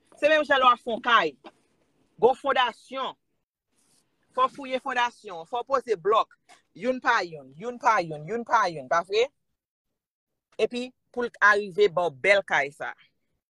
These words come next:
m ap pase, m ap pase mikwo a a Linda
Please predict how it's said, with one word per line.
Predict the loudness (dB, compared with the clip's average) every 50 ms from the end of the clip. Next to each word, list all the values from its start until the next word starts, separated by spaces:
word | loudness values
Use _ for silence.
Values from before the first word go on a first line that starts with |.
| _ _ _ _ _ _ _ _ _ _ _ _ _ _ _ _ _ _ _ _ _ _ _ _ _ _ _ _ _ _ _ _ _ _ _ _ _ _ _ _ _ _ _ _ _ _ _ _ _ _ _ _ _ _ _ _ _ _ _ _ _ _ _ _ _ _ _ _ _ _ _ _ _ _ _ _ _ _ _ _ _ _ -2
m | -2 0
ap | 2
pase, | 2 2 2 0 0 2 4 4 4
m | 6 6 6 6 6 6 4 4 0 -2 -8 -14 _ _ -20 -20 _ _ _ _ -6 -6
ap | 0 0
pase | 0 0 0 -2 -6 -6
mikwo | -6 -10 -8 -4 0 2 2 2
a | 2 0 -4 -6 _ _ _ _ _ _ _ _ _ _ 0
a | 2 2 4 4 2 0 0 -4 _ _ _ _ _ _ _ _ _ _ _
Linda | -10 -6 -6 -6 -6 -2 2 4 4 4